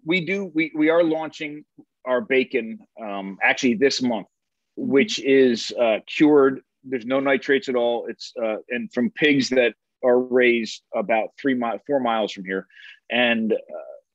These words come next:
Speaker 1: the, it's cured in salt and a little bit of Muscovado, uh, uh, which is unrefined, completely unrefined sugar. Um, it's cured in that,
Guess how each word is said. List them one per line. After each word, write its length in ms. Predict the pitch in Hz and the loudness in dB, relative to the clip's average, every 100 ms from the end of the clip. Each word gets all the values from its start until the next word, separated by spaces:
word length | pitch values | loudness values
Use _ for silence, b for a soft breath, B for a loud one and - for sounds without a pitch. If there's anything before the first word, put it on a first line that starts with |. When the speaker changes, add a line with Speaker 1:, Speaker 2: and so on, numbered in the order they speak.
| - | -4
Speaker 1:
the, 180 | 131 | 2
it's 260 | 127 120 123 | 4 2 -2
cured 420 | - 151 151 147 | 0 4 6 6
in 320 | 127 123 117 117 | 4 2 0 -6
salt 480 | - - 147 151 143 - _ - | -8 2 4 4 0 -12 _ -8
and 160 | 131 117 | -4 -2
a 60 | |
little 340 | 113 127 151 147 | 2 4 6 6
bit 140 | 139 | 4
of 80 | 127 | 4
Muscovado, 760 | 117 - 117 113 110 107 104 - | 0 -4 -4 -2 0 0 -2 -4
uh, 60 | 117 - | -8 -8
uh, 40 | 120 | -8
which 140 | 131 | -8
is 100 | 98 | -4
unrefined, 560 | 117 120 117 - 110 104 | -2 0 -2 0 -2 -2
completely 380 | 92 - 127 117 | -6 -2 2 2
unrefined 440 | 110 101 107 98 | 2 -2 -2 -4
sugar. 360 | - 107 95 92 b b b _ | 0 0 2 -2 b b b _
Um, 420 | 104 104 95 95 - | 0 0 0 -4 -8
it's 140 | - | -10
cured 360 | - - 156 160 | -4 4 6 6
in 120 | 135 | 4
that, 280 | 127 120 117 | 4 2 0